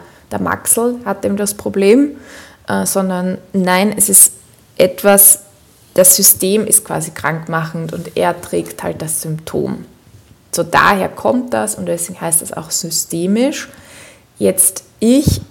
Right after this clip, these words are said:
äh, sechzig Jahre später arbeite nicht mehr mit der gesamten Familie. Ich habe natürlich dieses Konzept im Hinterkopf und es haben sich aber auch so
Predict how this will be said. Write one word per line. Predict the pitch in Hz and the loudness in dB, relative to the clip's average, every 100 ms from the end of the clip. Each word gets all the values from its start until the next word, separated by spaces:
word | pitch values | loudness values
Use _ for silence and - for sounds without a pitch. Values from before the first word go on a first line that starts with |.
| _ _ - | _ _ -6
äh, | 185 175 170 175 185 - _ _ _ _ - - _ - - - - | -4 -2 -4 -6 -10 -16 _ _ _ _ -20 -20 _ -20 -20 -14 -4
sechzig | - 190 185 202 | 2 2 0 -2
Jahre | 185 170 | 0 -2
später | 170 - 220 - - 196 214 - | -4 0 2 2 0 -2 -2 0
arbeite | 180 180 - | 0 0 -4
nicht | - 202 - | -6 -8 -8
mehr | 180 | -8
mit | 180 185 | -6 -6
der | |
gesamten | 185 180 175 185 - 180 | -4 -4 -6 -8 -12 -10
Familie. | 175 175 196 226 202 190 | -8 -4 -4 -2 -2 -2
Ich | 185 185 | -4 -6
habe | - | -10
natürlich | 175 185 190 | -8 -6 -8
dieses | - 180 180 - | -10 -10 -10 -8
Konzept | 180 196 202 - | -8 -6 -8 -8
im | 202 | -6
Hinterkopf | 208 214 214 - 196 - - - - - - - _ | -6 -6 -10 -8 -10 -12 -20 -20 -20 -20 -20 -20 _
und | 185 180 175 175 175 | -4 -2 -4 -6 -8
es | 190 - | -6 -4
haben | 185 | -2
sich | 185 190 | -4 -4
aber | 175 175 | -4 -4
auch | - - | -6 -8
so | - 185 175 | -4 -4 -4